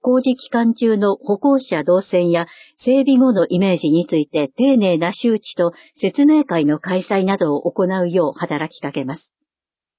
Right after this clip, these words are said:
質問、神宮外苑のまちづくりについて。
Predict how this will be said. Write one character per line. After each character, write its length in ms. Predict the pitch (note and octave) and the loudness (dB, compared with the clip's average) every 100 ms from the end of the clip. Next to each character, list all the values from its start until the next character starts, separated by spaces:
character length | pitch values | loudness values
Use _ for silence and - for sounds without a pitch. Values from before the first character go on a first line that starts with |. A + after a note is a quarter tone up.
| _ _ - | _ _ -20
質 240 | - A#3 | -8 -2
問、 220 | G3+ F#3+ F3+ _ _ _ - | 0 -2 -4 _ _ _ -4
神 240 | G3 D#4 | 2 4
宮 220 | E4 F4 D4 | 4 4 2
外 240 | C#4 C#4 | 2 4
苑 180 | C#4 C4 | 4 6
の 160 | B3+ | 4
ま 140 | A#3+ C#4 | 2 0
ち 100 | A3+ | -2
づ 140 | A#3+ | -2
く 100 | A#3+ | 0
り 140 | F#3 D#3 | 0 0
に 180 | F3 | -2
つ 120 | - F3 | -2 -4
い 100 | D3+ | -4
て。 200 | - | -8